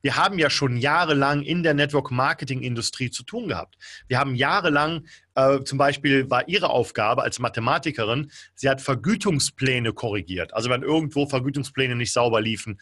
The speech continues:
es irgendwo zu viel ausgezahlt wurde im Vertrieb, zu wenig an die Firma oder generell das ganze Ko-, System nicht funktioniert hat,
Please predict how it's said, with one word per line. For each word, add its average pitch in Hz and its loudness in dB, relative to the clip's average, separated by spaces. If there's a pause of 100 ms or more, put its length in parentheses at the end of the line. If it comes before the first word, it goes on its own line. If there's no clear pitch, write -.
(300)
es - 0
irgendwo 143 4
zu 143 -2
viel 156 -2
ausgezahlt 127 0
wurde 120 0
im 143 -6
Vertrieb, 120 -4
zu - -6
wenig 143 0
an 151 0
die 147 0
Firma 117 0
oder 113 0 (300)
generell 135 4
das 127 0
ganze 139 -2
Ko-, 139 -2
System 139 0
nicht 127 -2
funktioniert 117 -2
hat, 143 0